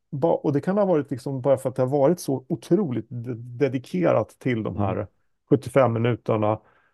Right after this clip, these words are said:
Speaker 1: Plus, ja, man har faktiskt inte blivit störd av sin omgivning, utan snarare mer peppad av omgivningen när man sitter bredvid människor som gör exakt samma sak.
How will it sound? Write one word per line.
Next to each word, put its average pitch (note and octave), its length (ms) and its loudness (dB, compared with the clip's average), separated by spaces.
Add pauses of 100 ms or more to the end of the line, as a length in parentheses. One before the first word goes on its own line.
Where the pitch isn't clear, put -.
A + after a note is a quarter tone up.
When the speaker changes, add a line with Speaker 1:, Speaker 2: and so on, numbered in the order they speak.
(260)
Speaker 1:
Plus, - 580 2 (2250)
ja, D3+ 140 4
man F#3+ 140 6
har G#3+ 60 8
faktiskt C#3+ 340 -2
inte C3+ 180 -2
blivit B2 200 -4
störd G3 400 4
av - 40 0
sin - 160 -6
omgivning, G#2+ 540 -4
utan A2+ 200 -2
snarare A#2 380 2
mer G2+ 220 -2
peppad - 640 0
av B2+ 120 6
omgivningen G2+ 600 -2
när A2 100 -2
man A2 120 -2
sitter A#2+ 420 -6 (340)
bredvid B2 440 6
människor A2+ 440 -2
som A2+ 160 -6
gör G#2+ 140 2
exakt - 420 -8
samma A2 300 -2
sak. - 440 2